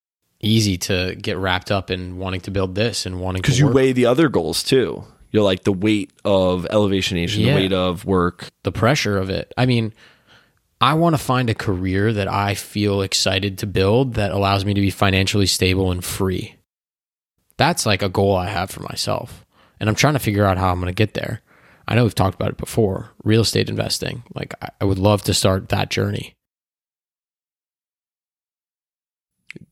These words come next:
Speaker 2: Then
Speaker 1: I'm going
Speaker 2: do
Speaker 1: to
Speaker 2: it.
Speaker 1: start that journey. Yeah, I'm starting in, uh, October. It's gonna be great.
Speaker 2: But, like, is that work or is that a hobby?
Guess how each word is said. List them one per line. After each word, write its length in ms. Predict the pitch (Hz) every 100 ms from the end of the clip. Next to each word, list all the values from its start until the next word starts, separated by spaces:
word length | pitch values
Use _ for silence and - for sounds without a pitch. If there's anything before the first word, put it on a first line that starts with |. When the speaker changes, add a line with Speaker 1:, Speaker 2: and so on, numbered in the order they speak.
| -
Speaker 2:
Then 80 | 113
Speaker 1:
I'm 60 |
going 140 | 104 117
Speaker 2:
do 100 | 147
Speaker 1:
to 60 |
Speaker 2:
it. 60 | 175
Speaker 1:
start 220 | - 98
that 140 | - 101
journey. 360 | 104 - 113 _ _ _ _ _ _ _ _ _ _ - _ _ _ _ _ _ _ _
Yeah, 200 | - 117 -
I'm 60 | 92
starting 420 | - 110 104 104
in, 160 | 101 101
uh, 280 | 101 104 110
October. 460 | 101 - 110 95 - _ _ _ _ _ _ _ - _ _ _
It's 100 | -
gonna 120 | - 107
be 60 |
great. 280 | 98 101 104 - _ _
Speaker 2:
But, 100 | 156
like, 280 | 147 127 104
is 300 | - 147 117
that 320 | 120 117 107 95
work 500 | 107 120 - - - - -
or 220 | 110 110 -
is 240 | 120 101
that 200 | 107 95
a 80 | 85
hobby? 760 | - - 78 - - - _